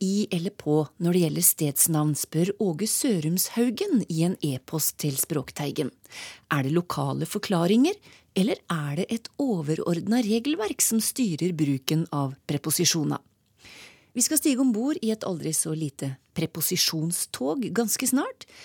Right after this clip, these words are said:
men først til deg, Berit Sandnes. Du har doktorgrad i navneforskning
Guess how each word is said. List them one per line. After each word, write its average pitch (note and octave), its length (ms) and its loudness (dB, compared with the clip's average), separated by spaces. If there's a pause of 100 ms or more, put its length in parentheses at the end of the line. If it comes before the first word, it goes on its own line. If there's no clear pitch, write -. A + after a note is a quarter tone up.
(140)
men C#4 220 4 (100)
først - 260 0
til A3+ 60 -4
deg, E3 220 0 (100)
Berit D3+ 240 0
Sandnes. B2+ 540 2 (100)
Du F#3+ 320 -4
har G#3 240 -2
doktorgrad E3+ 840 -4
i F3 120 0
navneforskning D3+ 720 0